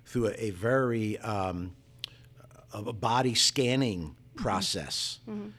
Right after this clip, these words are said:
Speaker 1: and an assessment of what's going on.
Speaker 2: Yeah.
Speaker 1: I'm also hearing, and I'd like to hear more about this, self-management.
Speaker 2: Mm-hmm.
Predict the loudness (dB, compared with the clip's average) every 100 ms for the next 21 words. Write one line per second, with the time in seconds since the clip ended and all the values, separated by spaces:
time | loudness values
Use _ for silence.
0 | -8 -4 -2 0 2 2 2 0 -2 -6
1 | -12 -10 -8 -6 -6 -6 -6 -6 -8 -12
2 | -14 -14 -14 -18 -10 -4 2 2 2 0
3 | -2 -2 -2 -2 -4 -8 -14 -8 -4 -4
4 | -4 -4 -4 -2 -2 0 0 0 -4 -8
5 | -12 -6 0 2 2 0 0 0 -2 -6
6 | -8 -10 -12 -10 -10